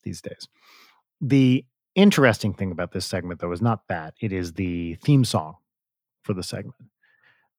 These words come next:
which is, so, you know, I'm a musician. Uh, I've been a musician for many years, and I decided to write the best theme song I could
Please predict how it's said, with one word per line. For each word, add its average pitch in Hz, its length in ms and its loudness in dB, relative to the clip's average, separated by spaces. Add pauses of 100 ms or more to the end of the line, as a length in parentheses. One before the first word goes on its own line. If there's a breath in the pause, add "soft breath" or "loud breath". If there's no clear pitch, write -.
which 123 220 2
is, 98 800 2 (680)
so, 98 440 2
you 151 140 4
know, 104 300 0 (140)
I'm 107 160 0
a 95 60 0
musician. 110 600 -8 (100)
Uh, 85 320 -8
I've 87 120 -12
been 87 140 -10
a 82 60 -12
musician 87 480 -10
for - 160 -14
many 90 200 -8
years, 87 340 -10 (480 loud breath)
and 85 760 -6 (200)
I 92 800 2
decided 113 540 2
to 90 640 -2 (540)
write 123 320 2
the 123 80 0
best 143 400 2
theme 135 200 4
song 104 320 2
I 90 160 -6
could - 300 -16